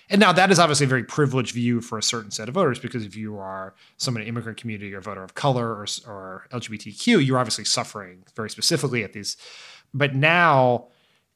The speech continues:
we are seeing the life or death consequences of what it's like to have someone like Trump as president, right? Where it is the lying, the disregarding experts, the putting his own political and personal interests, his own ego ahead of what's best for the country.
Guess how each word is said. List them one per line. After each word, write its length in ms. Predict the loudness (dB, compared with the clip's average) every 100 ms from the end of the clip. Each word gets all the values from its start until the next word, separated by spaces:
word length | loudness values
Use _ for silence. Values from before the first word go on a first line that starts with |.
| -2
we 140 | 2
are 80 | 4
seeing 480 | 6 4 4 4 2
the 320 | 0 -2 -6
life 280 | -2 2 2
or 80 | 2
death 200 | 0 -4
consequences 920 | -6 -6 -6 -4 -2 0 0 2 -2 -2
of 380 | -2 -2 -4 -4
what 120 | -4
it's 140 | -2
like 140 | -6 -6
to 100 | -8
have 220 | -8 -4
someone 640 | -4 -2 -6 -8 -12 -16 -20 _ _ _ -6
like 160 | -4
Trump 240 | -4 -8 -10
as 80 | -16
president, 400 | -12 -12 -12 _ _ _
right? 220 | -10 -8 -6
Where 200 | -6 -6
it 100 | -10
is 260 | -8 -10
the 120 | -8
lying, 640 | -2 2 4 4 4 0 -4 _ _ _ _ _ -14 -4
the 360 | -2 0 -2
disregarding 640 | -2 -2 -2 -6 -8 -14 -6
experts, 640 | -4 0 2 2 -2 -4 -10 -20 _
the 60 | -2
putting 260 | 2 0
his 180 | 0 -6
own 340 | -2 -2 -2
political 720 | -4 -4 -2 -4 -2 -2 -2
and 200 | -6 -14
personal 460 | -6 -4 -2 -4 -6
interests, 500 | -8 -6 -4 -2 -2
his 180 | -2 -8
own 100 | -8
ego 360 | -8 -6 -4 -4
ahead 160 | -6
of 100 | -8
what's 160 | -10 -10
best 220 | -10 -10
for 100 | -12
the 80 | -16
country. 460 | -14 -6 -4 -4